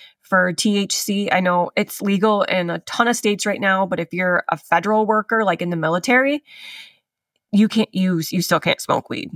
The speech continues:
Um, so there's C-, or their C B D products are all guaranteed not to test positive for T H C. They all come with these certificates of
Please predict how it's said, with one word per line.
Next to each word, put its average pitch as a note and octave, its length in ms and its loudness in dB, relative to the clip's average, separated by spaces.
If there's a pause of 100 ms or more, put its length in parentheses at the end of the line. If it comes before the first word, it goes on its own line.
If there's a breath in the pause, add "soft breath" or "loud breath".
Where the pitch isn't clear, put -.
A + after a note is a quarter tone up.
(260)
Um, D#3+ 440 0 (520)
so A3+ 120 2
there's G3 180 2
C-, G#3+ 400 0
or E3+ 340 0 (800)
their F3 260 -2
C - 200 -2
B A3+ 120 2
D G#3 140 0
products F#3 380 2
are - 220 4
all F3 360 6
guaranteed F3+ 600 -2
not D#3+ 280 2
to F#3+ 100 -4
test D#3+ 440 -4
positive G3+ 520 0
for G#3 160 -2
T G#3 240 -4
H G#3 140 -4
C. G#3 180 -2
They F3+ 140 -2
all E3 220 2
come F3+ 280 -2
with D#3+ 180 -2
these E3+ 160 -2
certificates F#3 580 -4
of - 260 -6